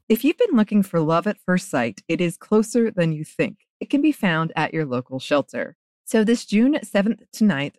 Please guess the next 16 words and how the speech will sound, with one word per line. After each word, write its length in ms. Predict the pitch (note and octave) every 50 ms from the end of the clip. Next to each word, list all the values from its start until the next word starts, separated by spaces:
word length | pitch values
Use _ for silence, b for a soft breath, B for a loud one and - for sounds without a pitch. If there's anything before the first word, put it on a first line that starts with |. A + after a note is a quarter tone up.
| -
join 260 | E3 - F3 F3 F#3 F#3
the 80 | F3+
Pedigree 540 | - - - A#3 A#3+ C#4 C4 C#4+ C#4 C#4+ C#4+
Adoption 480 | - G#3 - E3+ D#3+ D#3 - - E3 D#3
Drive, 420 | - C3+ C3 B2+ A#2+ B2 B2+ - _ _ _ _
and 160 | F3+ F#3 G3
the 60 | F#3+
Pedigree 400 | G3 G3 - A#3+ C4 B3 D4 C#4+
brand 340 | C4+ A#3 F#3+ F3 D#3 D#3 D#3+
will 160 | - D#3+ D3 C#3+
reimburse 540 | D#3+ F3 G3 A3+ B3 G#3 F3 E3 E3+ - -
your 80 | E3
dog 260 | D#3 - C3 C3 C3+
adoption 400 | - D3+ F#3+ A3+ A#3 - B3 A#3
fees 300 | A3+ - A3 G#3+ A3 G3+ - -
nationwide. 680 | F#3 F3+ G3+ B3 B3+ - C4+ A3+ F#3 D#3+ D#3 D#3+ E3